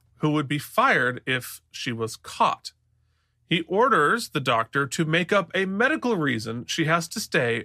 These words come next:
for a day or two. Um, this is a, a, a similar beat that we saw with him, um, with Odo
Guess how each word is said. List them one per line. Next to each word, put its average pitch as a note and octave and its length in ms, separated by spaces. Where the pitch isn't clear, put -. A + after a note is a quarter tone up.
for B2+ 200
a B2+ 60
day C#3+ 260
or C3+ 120
two. - 360
Um, G#2+ 420
this G3 220
is C#4+ 220
a, F3 80
a, E3 480
a D#3+ 40
similar C4 400
beat D3+ 420
that C3+ 240
we C3+ 240
saw D3 480
with C3 220
him, C#3 460
um, A2+ 500
with C#3+ 360
Odo C3+ 640